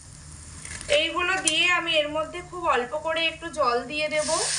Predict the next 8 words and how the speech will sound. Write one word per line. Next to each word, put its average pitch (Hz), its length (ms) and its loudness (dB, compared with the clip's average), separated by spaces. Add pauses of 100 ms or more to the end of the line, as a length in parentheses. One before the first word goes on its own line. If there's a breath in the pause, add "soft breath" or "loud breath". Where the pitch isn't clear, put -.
(1800)
জলটা 277 400 4
কিন্তু 339 200 -4 (100)
খুব - 180 0 (120)
সামান্য 311 340 2 (120)
করে 330 240 0
দিতে 330 200 0 (100)
হবে। 320 220 2 (3250)
এবার 339 200 4